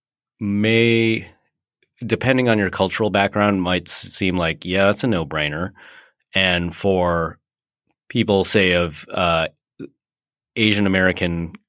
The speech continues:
descent, this might seem, um, this might seem game-changing. I try to tell my daughter I love her up to and maybe including the point of annoying her. And so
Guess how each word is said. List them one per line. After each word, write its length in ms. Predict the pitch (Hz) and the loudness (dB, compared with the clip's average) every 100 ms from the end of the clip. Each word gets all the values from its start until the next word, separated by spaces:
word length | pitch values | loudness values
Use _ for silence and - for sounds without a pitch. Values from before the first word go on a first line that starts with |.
| _ _ - | _ _ -10
descent, 540 | 90 - 107 87 - - | -2 2 2 2 -6 -8
this 180 | 87 - | -8 -2
might 280 | 92 85 - | -2 0 -2
seem, 460 | 98 90 85 80 - - - _ _ - | 0 0 -2 -6 -14 -20 -20 _ _ -4
um, 460 | 90 80 76 76 - _ _ _ _ _ _ | -2 0 -4 -10 -16 _ _ _ _ _ _
this 200 | 104 104 | 0 2
might 220 | 95 85 | 0 0
seem 180 | 98 82 | -2 -2
game-changing. 800 | 85 107 98 92 82 73 73 76 _ - _ _ _ _ _ _ _ _ _ | 0 0 0 -2 -4 -6 -10 -12 _ -20 _ _ _ _ _ _ _ _ _
I 400 | 95 98 98 95 | 0 2 2 0
try 380 | - - 107 110 | -2 2 4 4
to 180 | 117 123 | 2 -2
tell 320 | - - 104 | -2 2 2
my 180 | 101 90 | 2 0
daughter 440 | 87 87 87 87 - | 0 0 0 -2 -4
I 120 | 82 | -6
love 300 | 82 90 95 | -4 -2 -4
her 440 | - 90 87 85 - _ _ _ _ _ _ _ _ | -2 -2 -2 -4 -8 _ _ _ _ _ _ _ _
up 180 | 113 - | -4 -2
to 380 | - 117 110 110 | 2 4 4 2
and 160 | 92 90 | 0 0
maybe 240 | 95 95 | 0 0
including 460 | 90 - 101 95 92 | -2 -4 -2 -2 -2
the 80 | 80 | -4
point 340 | - 92 87 | -4 -4 -4
of 80 | 80 | -6
annoying 480 | 80 80 80 78 73 | -8 -6 -4 -4 -6
her. 300 | - 67 - _ _ _ _ _ _ _ _ _ _ _ _ _ _ | -10 -14 -16 _ _ _ _ _ _ _ _ _ _ _ _ _ _
And 260 | 107 98 92 | -2 -2 0
so 400 | - 107 98 | 2 2 2